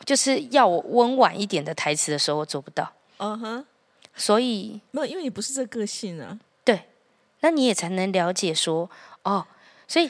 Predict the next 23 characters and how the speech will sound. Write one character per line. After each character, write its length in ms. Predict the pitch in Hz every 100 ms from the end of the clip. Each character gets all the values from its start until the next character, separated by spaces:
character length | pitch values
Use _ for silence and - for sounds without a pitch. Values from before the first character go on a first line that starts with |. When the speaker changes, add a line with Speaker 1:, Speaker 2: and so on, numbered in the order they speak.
| -
Speaker 1:
如 180 | 220 262
果 160 | 302 220
再 160 | 285
回 240 | 220 180 202
到 200 | 254 214
说 160 | 226
时 200 | 214 208
间 200 | 185 233
是 160 | 233 233
一 40 |
个 140 | 185 175
长 400 | - 160 160 175
河， 380 | - 156 156 202
Speaker 2:
嗯 140 | 226
哼。 240 | 220 208 262
Speaker 1:
我 80 |
需 180 | - -
要 120 | 262
经 200 | 262 262
过 140 | 262 269
几 240 | - 165
十， 320 | - - 185 269
呃， 180 | -